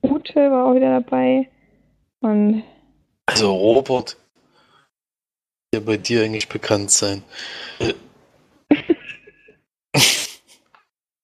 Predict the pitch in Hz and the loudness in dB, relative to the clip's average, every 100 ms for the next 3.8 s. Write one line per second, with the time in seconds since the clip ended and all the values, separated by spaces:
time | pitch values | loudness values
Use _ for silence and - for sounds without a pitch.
0 | _ _ _ _ _ _ _ _ _ _ | _ _ _ _ _ _ _ _ _ _
1 | - 139 135 135 127 - 113 123 147 180 | -8 -4 0 2 2 0 -6 -6 -2 -2
2 | 123 104 110 104 101 98 95 - - 110 | -2 -2 -4 -2 -4 -4 -8 -10 -2 -2
3 | 107 - 139 151 139 123 120 117 | -2 -6 -8 -4 2 2 2 0